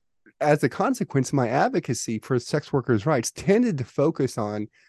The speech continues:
how minority folks in general had that as one of their best options for making income, and how if we didn't support that, what we were essentially doing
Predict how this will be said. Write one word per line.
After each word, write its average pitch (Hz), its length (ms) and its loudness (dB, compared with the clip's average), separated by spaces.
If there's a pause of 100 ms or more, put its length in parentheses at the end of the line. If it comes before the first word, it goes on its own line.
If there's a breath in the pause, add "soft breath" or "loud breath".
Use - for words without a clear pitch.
(160 soft breath)
how 156 320 -2
minority 135 560 -2
folks 120 400 0
in 113 100 0
general 123 540 0 (240 soft breath)
had 151 400 -2
that 151 240 2
as 127 220 0
one 139 120 4
of 123 120 2
their 120 180 6 (220)
best 190 280 4
options 104 460 -2
for - 100 -6
making 104 400 -4
income, 92 480 -6 (260 soft breath)
and 120 120 0
how 147 180 2
if 123 140 0
we 151 180 -2
didn't 151 340 4
support 247 560 -4
that, 110 200 0
what 135 160 4
we 143 120 2
were 110 200 4
essentially 139 540 0
doing 147 500 -2